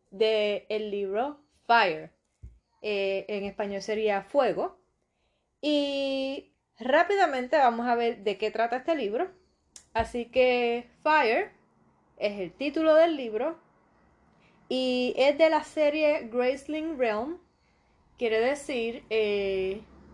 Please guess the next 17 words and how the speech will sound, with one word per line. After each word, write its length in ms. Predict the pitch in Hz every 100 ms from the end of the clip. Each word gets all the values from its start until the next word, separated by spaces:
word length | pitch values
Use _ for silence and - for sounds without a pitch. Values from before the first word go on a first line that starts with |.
| - - -
que 100 | 220
hay 100 | 208
varios 380 | 214 208 262
libros 500 | 262 240 226 285 - -
en 300 | 233 214 202
esta, 880 | 196 - 220 220 214 202 185 175 -
en 200 | 220 208
esta 320 | 190 233 220
serie. 580 | - 233 208 214 370 - _ _ _ _ _ _ -
La 800 | 226 220 214 208 202 196 - - _ _ _ _ -
escritora, 760 | 220 208 220 214 240 226 262
la 80 | 269
autora 520 | 208 196 208 208 220
se 200 | 220 226
llama 360 | 202 196 202 208
Christine 760 | - 240 226 - 247 226 233 247
Cashore 720 | 302 302 - 185 180 330